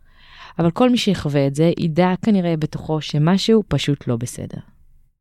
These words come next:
מה גורם לזה? הגורמים לדיכאון אחרי לידה לא ברורים לחלוטין. יש שנוהגים להתייחס לזה כתוצר של השינויים ההורמונליים,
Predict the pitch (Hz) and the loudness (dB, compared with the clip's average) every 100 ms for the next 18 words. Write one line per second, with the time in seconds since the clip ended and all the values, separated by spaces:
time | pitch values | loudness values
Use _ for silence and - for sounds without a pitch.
0 | _ _ _ _ _ _ _ _ _ _ | _ _ _ _ _ _ _ _ _ _
1 | _ _ 220 330 415 302 220 156 - - | _ _ 2 4 6 6 4 2 -2 -16
2 | _ _ _ _ _ _ _ _ _ _ | _ _ _ _ _ _ _ _ _ _
3 | - - 185 226 294 214 - 185 190 170 | -18 -2 4 4 4 2 2 4 4 2
4 | 165 143 175 190 - 156 160 170 131 123 | 2 4 2 2 0 2 4 4 2 -2
5 | 127 127 120 - - - _ _ - - | -4 -6 -8 -10 -14 -16 _ _ -20 -20
6 | - - - 214 247 247 190 208 214 165 | -20 -20 -4 0 2 4 4 4 4 2
7 | 143 165 196 190 214 - - 147 196 196 | 0 2 2 2 0 0 -2 0 0 0
8 | 196 160 - 151 165 180 151 135 131 120 | 2 0 2 4 6 6 4 4 2 0
9 | 120 | -4